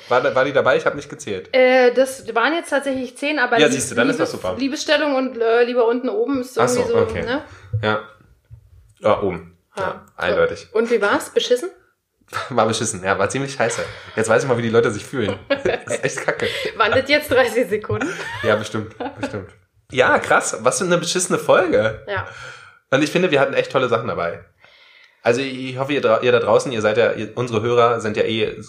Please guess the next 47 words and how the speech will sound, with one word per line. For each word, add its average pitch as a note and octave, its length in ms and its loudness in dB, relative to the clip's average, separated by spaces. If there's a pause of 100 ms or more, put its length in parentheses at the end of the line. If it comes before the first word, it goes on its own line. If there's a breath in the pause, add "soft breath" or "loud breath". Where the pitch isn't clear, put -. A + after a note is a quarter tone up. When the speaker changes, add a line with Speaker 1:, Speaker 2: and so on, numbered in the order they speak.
(140)
Speaker 1:
super A2+ 360 0
krass - 300 2
smart, A2 280 2
intelligent G#2+ 600 0
und F#2+ 400 -8 (120)
krasse G#2+ 260 -2
Typen. - 380 -10 (920 loud breath)
Ihr G#2+ 120 2
wisst A2 160 0
ja, A#2+ 100 6
wie A2 100 -2
wir A2 80 4
das G2+ 140 4
gemeint G2+ 320 0
haben B2+ 260 0
und G2 380 -12
wir G2+ 200 0
haben G#2+ 120 0
mal G#2 100 2
festgestellt, A2 500 0
dass G2+ 120 2
nicht G#2 160 -4
alles G#2 240 0
rosarot, G#2 600 0
Blümchen G#2 640 -2
und F#2+ 640 -10 (240)
Filter G2+ 680 4
und F#2 320 -4
hast A2 160 -4
du A2 40 -6
nicht F#2 140 -8
gesehen, F#2 360 -2
live F2+ 280 0
ist, - 380 -6 (500 soft breath)
sondern G2+ 240 2
es G#2+ 100 0
einfach G#2+ 260 -2
auch A2+ 60 0
mal C3 120 2
beschissene F#3+ 400 -4
Tage E2+ 260 -2
gibt F2+ 160 -4
und G#2 80 0
das G2+ 120 -4
ist - 80 0
auch B2+ 140 0
okay. - 480 0